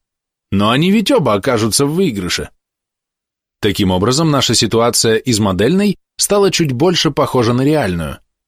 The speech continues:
Видно, что все три фактора играют роль. То есть ставку нельзя вычислить, исходя из кривой полезности какого-то конкретного человека.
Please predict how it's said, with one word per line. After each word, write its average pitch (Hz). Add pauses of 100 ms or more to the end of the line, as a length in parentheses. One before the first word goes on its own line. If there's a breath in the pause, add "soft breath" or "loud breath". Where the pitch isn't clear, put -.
(380)
Видно, 113
что 107
все 120
три 110
фактора 113
играют 101
роль. 101 (580)
То 131
есть 123
ставку 190
нельзя 175
вычислить, 135
исходя 135
из 123
кривой 120
полезности 135
какого-то 117
конкретного 110
человека. 147